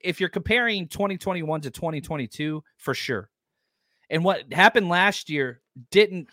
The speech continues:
quote unquote, work in the offseason. So I want a change, right? Insanity is, you know, repeating the same process and expecting different results. Didn't work what he did last year. So I like the change.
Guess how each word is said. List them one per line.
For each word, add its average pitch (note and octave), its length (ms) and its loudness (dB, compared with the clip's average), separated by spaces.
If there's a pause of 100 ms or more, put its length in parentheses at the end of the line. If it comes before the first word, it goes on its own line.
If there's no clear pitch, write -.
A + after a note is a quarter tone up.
quote F#3+ 240 0
unquote, E3 340 -2
work B2 480 -2
in C3+ 140 -6
the C3 80 -2
offseason. G#2+ 520 -6
So E3+ 520 2 (240)
I G3+ 160 4
want F3+ 400 -2
a C#3+ 80 -2
change, F#2+ 580 -12 (160)
right? D#3 320 0 (160)
Insanity F3 720 -2
is, C3 300 -2
you C3+ 100 -4
know, A#2+ 220 -4 (240)
repeating F3 560 -4
the C#3 80 -8
same E3+ 320 -4
process E3 580 -2
and C3+ 100 -6
expecting D3+ 460 -6
different C#3+ 320 -4
results. G#2+ 480 -2 (240)
Didn't B3 240 2
work A#3 220 6
what G3 100 4
he D#3 80 -2
did D3 180 0
last A#2 380 -2
year. F#2 180 -16 (760)
So C#3 460 0
I F#3+ 200 6
like G3 320 2
the F#3 80 -4
change. G3 560 -6